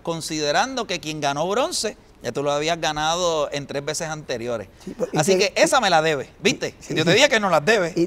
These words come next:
Speaker 2: te quiero comentar un, ja, eh, Norman H. Dávila.
Speaker 1: Claro.
Speaker 2: En un escrito que yo tengo en casa, re-, recuerdo, un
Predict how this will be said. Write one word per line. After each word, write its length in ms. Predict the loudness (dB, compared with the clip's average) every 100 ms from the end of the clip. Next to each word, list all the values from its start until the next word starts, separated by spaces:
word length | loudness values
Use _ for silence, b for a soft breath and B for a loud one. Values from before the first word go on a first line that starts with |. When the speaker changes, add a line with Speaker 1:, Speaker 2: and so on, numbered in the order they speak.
| 2
Speaker 2:
te 120 | 2 6
quiero 160 | 6
comentar 500 | 4 4 6 6 4
un, 520 | 0 -2 -2 -4 -6 -10 -20 -20 -20 _ _ -20 _ _ -12
ja, 160 | -8 -6
eh, 640 | -4 -2 -2 -4 -6 -8 -14 -20 -20 -10
Norman 320 | -4 -2 -2 -2
H. 180 | 2
Dávila. 380 | 4 4 0 -6 -14 -18 -8
Speaker 1:
Claro. 380 | -2 0 -2 -4
Speaker 2:
En 80 | -6
un 140 | -6
escrito 580 | -2 -2 4 4 4 -2 -12 _ -20 -8
que 80 | -6
yo 80 |
tengo 160 | -4 -4 -2
en 80 |
casa, 260 | 0 0 0
re-, 240 | -2 -6 -6
recuerdo, 400 | -4 0 2 0
un 180 | -4